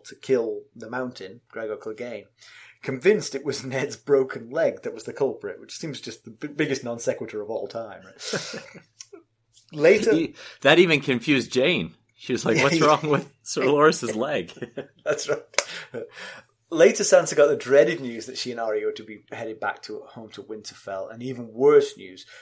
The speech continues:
Speaker 1: she would not be marrying Prince Joffrey. During the ensuing argument, Sansa provided the spark Ned needed to realise that the secret he'd been chasing, uh, that Joffrey was not Robert's child. Uh,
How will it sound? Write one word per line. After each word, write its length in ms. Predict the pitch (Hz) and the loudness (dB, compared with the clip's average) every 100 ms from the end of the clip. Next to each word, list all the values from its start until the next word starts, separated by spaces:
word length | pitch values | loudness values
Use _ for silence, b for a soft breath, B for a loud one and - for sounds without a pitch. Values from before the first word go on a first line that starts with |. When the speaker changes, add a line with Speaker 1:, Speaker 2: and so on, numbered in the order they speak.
| B | B
Speaker 1:
she 120 | 117 | -14
would 160 | 107 113 | -14 -10
not 280 | 127 117 | -8 -8
be 80 | 113 | -12
marrying 440 | 107 101 95 95 95 | -14 -14 -14 -18 -20
Prince 260 | 95 90 | -20 -16
Joffrey. 420 | - 104 - - _ b b b b | -10 -10 -10 -20 _ b b b b
During 360 | - 139 143 127 | 2 6 6 4
the 100 | 120 | -2
ensuing 400 | 117 208 175 117 | -4 2 2 0
argument, 460 | 101 95 98 104 - | -4 -6 -10 -12 -6
Sansa 400 | 127 120 117 104 | -4 -4 -8 -12
provided 420 | 110 120 110 110 | -6 -4 -4 -6
the 80 | 104 | -8
spark 580 | - 175 156 117 - | 0 4 6 4 0
Ned 320 | 127 120 113 113 | -10 -8 -8 -8
needed 380 | 147 123 113 - | -8 -8 -10 -12
to 80 | 110 | -10
realise 680 | 127 139 110 95 104 110 | -4 -2 0 -2 -6 -10
that 220 | - 113 117 | -10 -12 -8
the 60 | |
secret 580 | - - 110 123 110 - | -8 -8 -10 -12 -12 -14
he'd 160 | - 113 | -18 -18
been 140 | 110 | -16
chasing, 600 | 110 160 131 - - 123 - - | -4 -2 -2 -4 -10 -12 -18 -16
uh, 240 | 101 87 90 _ _ _ _ _ _ _ - | -12 -12 -14 _ _ _ _ _ _ _ -16
that 140 | 113 | -14
Joffrey 380 | 113 - - 107 | -14 -14 -14 -14
was 240 | 92 92 101 | -14 -14 -14
not 160 | 98 - - _ _ - 123 | -16 -16 -20 _ _ -20 -14
Robert's 400 | 107 - - - | -14 -14 -16 -12
child. 440 | - 143 87 - - B B B B | -6 -4 -6 -10 -18 B B B B
Uh, 220 | 113 113 | -8 -6